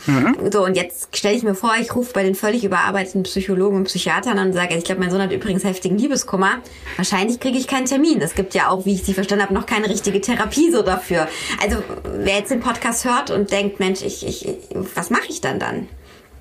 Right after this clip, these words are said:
Speaker 1: Also es gibt so ein, eine Reihe von Maßnahmen, die man unternehmen kann und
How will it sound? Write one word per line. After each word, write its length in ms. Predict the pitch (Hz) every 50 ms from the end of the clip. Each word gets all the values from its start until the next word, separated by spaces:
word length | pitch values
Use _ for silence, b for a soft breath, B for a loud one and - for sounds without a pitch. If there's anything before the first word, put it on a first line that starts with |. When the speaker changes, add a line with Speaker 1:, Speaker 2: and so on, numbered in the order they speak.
| - - -
Speaker 1:
Also 180 | - 151 160
es 120 | 170 - -
gibt 200 | - - - -
so 220 | - 196 185 180
ein, 320 | 175 175 170 170 170 160
eine 160 | 151 143 131 117
Reihe 240 | 127 151 185 208
von 180 | 208 - 190 160
Maßnahmen, 560 | 147 143 147 175 220 - - 208 202 196 196
die 140 | 180 - 160
man 400 | 156 156 151 147 143 143 143 147
unternehmen 560 | - - 127 117 - 120 120 131 151 175 190
kann 320 | - - 170 160 156 151 143
und 300 | 131 131 123 - -